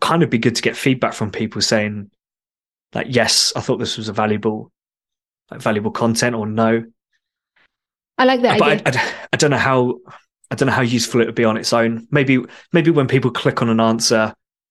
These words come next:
Speaker 1: you send them to a little survey and say, "Could you, could you just give us a little info?"
Speaker 2: Right. I like that idea. I just wonder how many people would actually click on it. I don't know. I'm, I'm, I'm just guessing, but I, I wonder how many people would actually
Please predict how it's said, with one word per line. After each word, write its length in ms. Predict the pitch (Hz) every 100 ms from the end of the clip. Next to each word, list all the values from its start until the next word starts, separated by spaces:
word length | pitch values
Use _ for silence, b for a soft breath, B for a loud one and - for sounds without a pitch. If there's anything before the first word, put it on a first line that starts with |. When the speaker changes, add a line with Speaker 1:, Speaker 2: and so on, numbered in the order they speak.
| _ -
Speaker 1:
you 80 | 113
send 240 | 131 113
them 80 | 107
to 120 | 113
a 20 |
little 160 | 107 107
survey 460 | - 110 110 107 104
and 120 | 101
say, 180 | 110 104
"Could 200 | 113 110
you, 200 | 104 101 _ _ _ _ _ _ _ _ _ _
could 120 | -
you 80 | 110
just 220 | 104 104
give 140 | - 107
us 140 | 101
a 60 | 117
little 180 | 113 110
info?" 300 | 107 107 104
Speaker 2:
Right. 300 | 208 202 -
I 60 | 269
like 180 | 330 370
that 100 | 302
idea. 220 | 247 226
I 20 |
just 140 | 226 226
wonder 180 | 240
how 100 | 240 226
many 120 | 214
people 240 | 226 220
would 100 | 190
actually 320 | 196 196 - 202
click 180 | 202 196
on 80 |
it. 140 | - - - - _ _ _ _ _ _ _ _ _
I 80 | 262
don't 100 | 294
know. 280 | 277 208 - -
I'm, 180 | 220 -
I'm, 240 | 220 214
I'm 160 | 226 208
just 380 | - - 247 -
guessing, 340 | 220 220 196
but 120 | 208
I, 140 | - 208
I 120 | 214
wonder 240 | 214 226
how 140 | 214 226
many 140 | 208
people 240 | 196 202 214
would 100 | 208
actually 480 | - - 214 202